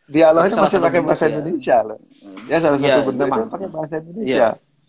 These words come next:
Speaker 1: Baru kemudian, dalam tanda kutip, dibalinisasi gitu kan, <laughs> diba-, di-, dibalikan kemudian, anu,
Speaker 2: Hmm,
Speaker 1: ah, ah,
Speaker 2: hmm.
Speaker 1: muncullah di-, dialog-dialog dalam bahasa Bali. Jadi awal itu memang unik drama gong itu. Dia munculnya, eh,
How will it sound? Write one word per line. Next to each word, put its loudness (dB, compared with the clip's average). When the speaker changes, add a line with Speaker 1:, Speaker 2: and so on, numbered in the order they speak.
Speaker 1:
Baru 4
kemudian, 2
dalam 2
tanda 2
kutip, -8
dibalinisasi 2
gitu 0
kan, 0
<laughs> 2
diba-, 2
di-, 0
dibalikan 2
kemudian, -2
anu, -12
Speaker 2:
Hmm, -2
Speaker 1:
ah, 0
ah, 4
Speaker 2:
hmm. -2
Speaker 1:
muncullah 0
di-, -8
dialog-dialog -2
dalam -4
bahasa -2
Bali. -4
Jadi -6
awal 2
itu -4
memang 0
unik -2
drama 0
gong 0
itu. -6
Dia -10
munculnya, -2
eh, -2